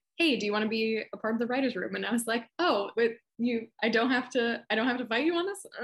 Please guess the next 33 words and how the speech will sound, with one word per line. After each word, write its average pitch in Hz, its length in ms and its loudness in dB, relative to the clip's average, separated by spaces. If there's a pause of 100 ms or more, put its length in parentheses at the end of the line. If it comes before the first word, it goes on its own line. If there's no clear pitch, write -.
(240)
<laughs> 339 80 2 (960)
But 269 160 2
it, 247 100 2
like, 269 300 0
being 262 260 2
in 233 120 0
there 220 180 -2
has 247 200 -6 (120)
actually 226 520 -2
been, 202 540 -4
um, 190 540 -2 (360)
it's - 160 -2
been 330 240 4
really, 240 500 2
it's 233 140 -2
been 233 260 2
really 214 640 2
awesome. 240 480 0
And, 214 320 -2
like, 196 280 -2 (600)
all 226 260 2
of 220 100 0
the 226 100 2
writers 208 460 2
come 226 200 -2
from, 220 160 -4
like, 190 280 0
varying 202 640 2
degrees 196 500 0
of 190 80 -4
experience 208 680 0
levels. 330 540 0 (340)
Um, 196 600 0